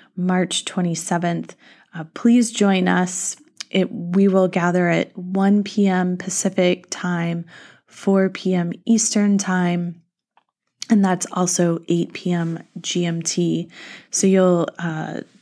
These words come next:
do the math for your time zone. And in the show notes, I will put the link. If for some reason you listen after the fact, you can still go to the link.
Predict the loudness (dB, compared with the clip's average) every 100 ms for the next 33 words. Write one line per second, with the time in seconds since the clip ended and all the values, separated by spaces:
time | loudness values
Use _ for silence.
0 | _ 2 4 4 2 2 0 -4 -2 2
1 | 2 2 2 2 2 2 2 0 -4 -10
2 | _ _ _ _ _ _ _ _ _ -20
3 | -4 2 4 4 4 2 2 2 4 2
4 | 0 -4 -10 -8 -6 -4 -6 -8 -10 -10
5 | -8 -8 -4 -6 -6 -12 -20 -20 -20 -20
6 | _ 0 2 2 4 4 6 6 4 4
7 | 2 2 2 0 0 -2 -2 0 -2 -2
8 | 0 0 0 -2 -2 2 0 2 0 2
9 | 0 0 -2 -2 0 2 2 0